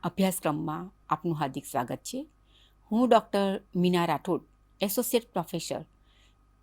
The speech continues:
શિક્ષણશાસ્ત્ર ભવન તરફથી આપનું હાર્દિક અભિવાદન કરું છું. મિત્રો, આપણે બીએડના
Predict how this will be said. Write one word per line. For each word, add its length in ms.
શિક્ષણશાસ્ત્ર 680
ભવન 380
તરફથી 640
આપનું 480
હાર્દિક 280
અભિવાદન 420
કરું 260
છું. 180
મિત્રો, 320
આપણે 640
બીએડના 760